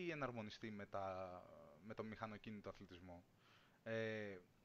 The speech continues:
θέλω να μου πεις πόσο δύσκολο είναι να γίνει η μετάβαση από την περίοδο τώρα της καραντίνας και κανένας δεν υπήρχε πουθενά,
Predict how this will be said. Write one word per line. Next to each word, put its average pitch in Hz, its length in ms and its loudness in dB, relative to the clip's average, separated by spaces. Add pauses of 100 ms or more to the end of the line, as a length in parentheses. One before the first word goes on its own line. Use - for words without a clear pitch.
(140)
θέλω 180 180 6
να 254 60 8
μου 233 60 4
πεις - 160 -2
πόσο 233 240 2
δύσκολο 214 380 2
είναι 220 260 0
να 196 100 4
γίνει 180 260 0
η 202 40 0
μετάβαση 175 520 4
από - 160 4
την 135 220 -4
περίοδο 147 380 4
τώρα 160 200 0
της - 120 -12
καραντίνας 139 600 4
και 123 200 0 (280)
κανένας 135 320 8
δεν 135 140 4
υπήρχε 113 760 4
πουθενά, 117 500 2